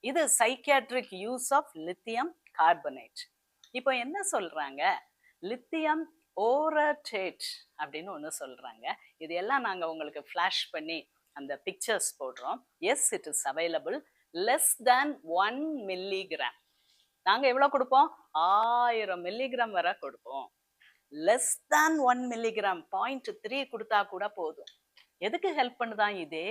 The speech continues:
லித்தியம்? அந்த லித்தியம் எதுக்கு ஹெல்ப் பண்ணுதுன்னா, காக்னிட்டிவ் டிக்ளைன். நாளாக ஆக மறதி வரும், மூளைவுடைய பவர் குறையும், நம்ம சொல்றத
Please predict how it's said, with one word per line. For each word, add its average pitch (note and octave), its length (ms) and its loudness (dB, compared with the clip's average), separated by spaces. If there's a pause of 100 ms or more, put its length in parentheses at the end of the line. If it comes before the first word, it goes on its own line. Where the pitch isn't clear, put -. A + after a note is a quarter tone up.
(120)
லித்தியம்? G#3+ 420 -4 (520)
அந்த D3 140 -10 (160)
லித்தியம் B3 400 0 (120)
எதுக்கு C4+ 320 -6
ஹெல்ப் F3 220 -4
பண்ணுதுன்னா, D#3 380 -8 (240)
காக்னிட்டிவ் B3 680 -2 (140)
டிக்ளைன். F#3 540 -2 (800)
நாளாக C#4+ 460 8
ஆக C4+ 280 6 (240)
மறதி F#3+ 460 4
வரும், F#3+ 360 2 (440)
மூளைவுடைய F#3 600 4 (220)
பவர் A#3+ 360 8 (100)
குறையும், F3 500 0 (800)
நம்ம G#3 140 2 (160)
சொல்றத C#4 440 2